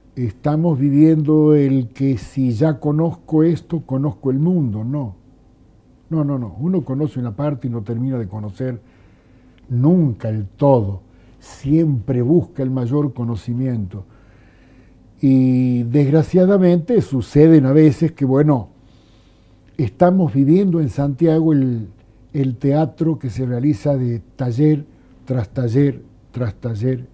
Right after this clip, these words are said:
tras taller y taller. Y no hay escuela. La escuela se creó en el año setenta y seis en la Universidad Nacional de Santiago del Estero.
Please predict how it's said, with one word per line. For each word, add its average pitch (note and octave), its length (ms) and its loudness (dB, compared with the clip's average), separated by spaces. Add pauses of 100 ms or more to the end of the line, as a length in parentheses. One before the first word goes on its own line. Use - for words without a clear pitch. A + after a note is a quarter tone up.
(180)
tras G#2+ 240 -8
taller A2 420 -10 (340)
y B2 100 -6
taller. F2+ 440 -14 (1120)
Y A#2+ 100 -4
no A#2 100 -2
hay B2 160 -4
escuela. F2+ 500 -14
La G#2+ 80 -12
escuela F#3+ 720 0
se B2 240 -6
creó F3 320 4
en E3+ 80 2
el D#3+ 100 0
año F3 160 0
setenta C3+ 440 -4
y - 20 -6
seis A#3+ 320 -6
en C#3+ 80 -4
la C3 60 -4
Universidad D3+ 580 -2
Nacional D3+ 420 -4
de D#3+ 80 -2
Santiago C3+ 360 -4
del C3 80 -6
Estero. F2+ 300 -16